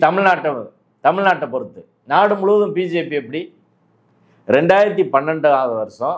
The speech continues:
பிப்ரவரி ஏழாம் தேதி கர்நாடக சட்டப்பேரவையில தீவிரமா சட்டம் குறித்து விவாதம் நடக்கிற போது பி ஜே பி எம் பிக்கள் வந்து புலி ஃபிலிம் பார்த்துக்கிட்டு இருந்தாங்கன்னு சொல்லி மீடியால வந்து சிரிச்சே,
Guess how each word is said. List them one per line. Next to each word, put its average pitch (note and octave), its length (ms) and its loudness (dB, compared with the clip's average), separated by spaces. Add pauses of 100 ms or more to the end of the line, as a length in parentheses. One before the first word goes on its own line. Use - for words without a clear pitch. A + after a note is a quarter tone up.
(120)
பிப்ரவரி D3+ 500 0 (120)
ஏழாம் C3 300 -2
தேதி A2 240 -10 (320)
கர்நாடக D#3+ 500 0 (100)
சட்டப்பேரவையில A2+ 720 -6 (600)
தீவிரமா G3 540 4 (100)
சட்டம் E3 320 -4
குறித்து C3+ 260 -6
விவாதம் C#3+ 340 2
நடக்கிற G#2 260 -12 (120)
போது C3+ 120 -6 (120)
பி E3+ 100 -2 (100)
ஜே E3+ 120 2 (100)
பி C3 140 -6
எம் A2+ 140 -10
பிக்கள் G#2 300 -12
வந்து C#3 140 -12 (100)
புலி D#3+ 180 4 (100)
ஃபிலிம் C#3+ 280 -8
பார்த்துக்கிட்டு G#2+ 360 -2
இருந்தாங்கன்னு F#2 420 -12
சொல்லி D3 160 -8 (360)
மீடியால F3 460 4
வந்து C#3+ 140 0 (120)
சிரிச்சே, D#3+ 460 4